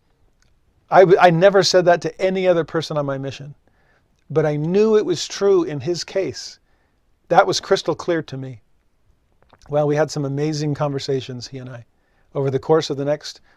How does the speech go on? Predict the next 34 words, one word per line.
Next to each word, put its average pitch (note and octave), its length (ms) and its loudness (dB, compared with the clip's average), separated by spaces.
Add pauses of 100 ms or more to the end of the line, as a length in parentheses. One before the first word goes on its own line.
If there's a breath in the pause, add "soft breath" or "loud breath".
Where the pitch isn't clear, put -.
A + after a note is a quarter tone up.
(120)
couple D3+ 280 -4
of A2+ 80 -8
weeks. - 560 -10 (760)
And D3+ 160 -4
the C#3 80 -2
day D3+ 360 2
that A#3 160 -2
was D3 160 -4
the C#3+ 100 -4
real F3 240 0
breakthrough C3 840 -4 (560)
you D3 80 -8
see, E3+ 140 -2
he'd G3+ 180 0
already G#3 220 4
had F#3+ 160 6
all F#3 100 8
the D#3 80 0
discussions. B2 480 -4
This C#3+ 140 -6
is E3+ 60 -6
back D#3 200 6
in E3 60 -6
the C#3 80 -4
day C#3+ 220 2
where C3 160 0
you B2+ 140 -6
had C#3 300 2
to B2+ 60 -4
follow C3+ 320 2
the A#2 120 -8
six - 380 -6
set - 320 -2
discussions. A#2 560 -10